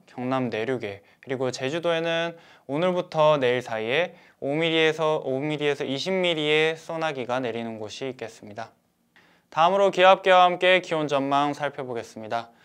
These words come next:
내일 한반도는 제주도 남쪽 해상에 위치한 고기압 영향권에 들면서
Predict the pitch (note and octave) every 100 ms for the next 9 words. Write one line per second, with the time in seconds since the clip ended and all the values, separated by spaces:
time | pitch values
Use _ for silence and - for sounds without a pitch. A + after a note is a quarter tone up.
0 | - - _ E3+ F3+ F#3+ G3 F#3+ G3 F#3
1 | F3+ F3+ F3+ E3+ D3+ E3+ E3 D#3 A#2+ C#3
2 | E3 F3+ F#3 F3+ F3 D3+ C3 - D3 F3+
3 | F3+ C#3+ C3+ C3+ B2+ A#2+ B2 B2 A#2+ A#2
4 | A2+ G#2+ G#2 G2+ C3+